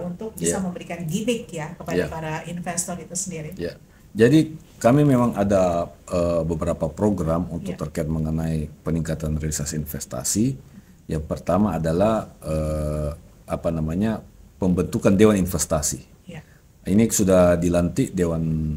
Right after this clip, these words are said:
Speaker 2: eh,
Speaker 1: Oh,
Speaker 2: Investasi
Speaker 1: iya,
Speaker 2: oleh
Speaker 1: Dewan
Speaker 2: Bapak Wali
Speaker 1: Investasi
Speaker 2: Kota di
Speaker 1: ya.
Speaker 2: acara Makassar Investment
Speaker 1: Iya,
Speaker 2: Forum yang
Speaker 1: iya,
Speaker 2: kita adakan
Speaker 1: benar.
Speaker 2: kemarin.
Speaker 1: Iya.
Speaker 2: Ya, tugas dari Dewan Investasi ini, eh, adalah bagaimana memberikan saran, kemudian bagaimana, eh, melakukan advice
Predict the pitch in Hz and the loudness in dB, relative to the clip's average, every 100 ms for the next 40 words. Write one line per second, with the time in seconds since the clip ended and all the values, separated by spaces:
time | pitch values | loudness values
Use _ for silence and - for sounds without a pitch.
0 | 76 80 76 76 76 90 - - 90 80 | -6 -4 -2 -2 -2 -4 -2 -2 0 0
1 | 76 101 87 85 82 85 80 80 90 82 | 2 2 2 2 0 0 0 0 -2 0
2 | 98 90 85 92 90 101 87 - - 107 | 2 2 2 4 6 6 2 0 2 2
3 | 92 95 87 87 80 107 98 78 76 80 | 2 0 0 -2 4 4 6 2 -2 -4
4 | 82 80 80 80 78 80 82 80 78 71 | -4 -2 -2 -2 -4 -2 -2 0 0 -2
5 | - - - - - 80 78 76 - - | -6 -16 -16 -20 -8 -4 -2 -4 -8 -2
6 | - 165 151 123 113 107 107 107 92 98 | 4 6 6 6 6 8 6 6 2 0
7 | - 92 90 78 80 92 143 151 147 - | 2 2 2 -2 2 4 4 4 -2 -12
8 | _ - 85 82 85 85 - 82 78 73 | _ -8 -4 -2 0 -2 -2 -2 -2 2
9 | 104 143 - - - 87 87 82 90 113 | 2 2 -2 -12 -8 -2 0 2 2 4
10 | 127 98 95 95 87 87 78 73 78 90 | 4 4 2 0 0 0 0 0 2 2
11 | 113 131 - - - - 82 82 82 80 | 2 0 -6 -16 -20 -8 -4 -2 -2 0
12 | 85 80 80 78 80 92 107 101 - 78 | 0 0 -2 -2 -2 0 0 -2 -6 -6
13 | 80 78 78 78 78 76 73 76 76 73 | -4 -4 -4 -4 -4 -4 -6 -8 -8 -6
14 | 95 - - 76 87 - - | -8 -8 -8 -2 -2 -2 -6